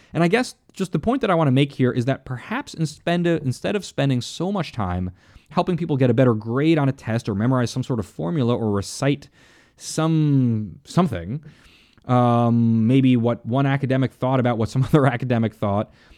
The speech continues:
we could spend some of that time exploring values like these and making sure our education system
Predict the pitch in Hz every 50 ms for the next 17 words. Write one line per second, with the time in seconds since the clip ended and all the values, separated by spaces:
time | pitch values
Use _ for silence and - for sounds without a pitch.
0 | _ - 147 175 160 202 165 - - 214 208 196 - 220 247 285 233 156 131 -
1 | - 143 139 135 131 - - - - - 135 147 156 160 160 156 147 123 110 110
2 | 120 127 160 180 190 180 151 127 120 110 113 - _ - 107 98 95 95 92 90
3 | - - 90 80 82 - 120 123 135 156 156 170 147 - - 180 156 131 160 151
4 | 147 139 - 156 156 156 - 151 139 143 - 123 - - 123 113 113 110